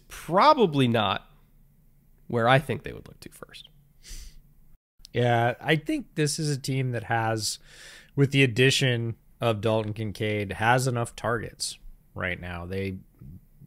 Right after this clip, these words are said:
Speaker 2: this is not a team that is shorting Josh Allen places to throw the ball. Now, two of them are tight ends, and, you know, one of them got hurt this year, and they immediately <laughs> stopped playing twelve personnel. I get it.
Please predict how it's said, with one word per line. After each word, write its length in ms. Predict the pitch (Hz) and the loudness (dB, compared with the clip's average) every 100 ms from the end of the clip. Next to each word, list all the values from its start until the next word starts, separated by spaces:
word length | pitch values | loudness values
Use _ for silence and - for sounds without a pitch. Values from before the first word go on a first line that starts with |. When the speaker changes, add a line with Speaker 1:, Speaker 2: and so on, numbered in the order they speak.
| - | -16
Speaker 2:
this 200 | 98 95 | -10 -4
is 180 | 123 110 | -2 -2
not 280 | 110 113 113 | -2 0 0
a 80 | 104 | -2
team 320 | - 107 104 | -4 -4 -4
that 120 | 101 | -4
is 120 | 98 | -6
shorting 560 | 92 - 113 113 104 101 | -6 -2 0 0 -2 -4
Josh 400 | 98 98 98 - | -4 -4 -4 -6
Allen 300 | 95 104 95 | -6 -6 -8
places 440 | - 98 90 90 - | -6 -6 -6 -8 -8
to 80 | |
throw 280 | - - 95 | -10 -6 -6
the 80 | 90 | -2
ball. 320 | 120 135 92 | 0 0 -2
Now, 260 | 95 87 82 - | -4 -6 -8 -12
two 260 | - 285 | -4 0
of 120 | 180 101 | 0 0
them 260 | 90 113 | -4 -4
are 120 | 110 | -6
tight 320 | - - 87 98 | -6 -10 -6 -4
ends, 420 | 175 95 196 - - - - | -2 -2 -4 -6 -10 -20 -10
and, 260 | 185 175 170 - | -2 -2 -2 -8
you 100 | 117 | -8
know, 120 | 82 | -8
one 180 | 104 131 | 0 2
of 120 | 139 | 2
them 180 | 110 104 | 2 -2
got 200 | 98 95 | -4 0
hurt 220 | 139 180 | 2 2
this 240 | 135 107 - | 2 -4 -4
year, 260 | 101 101 | -4 -2
and 120 | 98 92 | -4 -4
they 100 | 95 | -4
immediately 460 | 95 104 101 98 | -2 -2 -2 -4
<laughs> 0 | |
stopped 420 | - - - - | -4 -4 -6 -8
playing 280 | - 95 92 | -10 -8 -10
twelve 280 | - 101 95 | -8 -8 -6
personnel. 440 | 95 87 95 90 - | -8 -10 -8 -10 -8
I 100 | 90 | -6
get 280 | 90 110 98 | 0 2 2
it. 180 | - | -4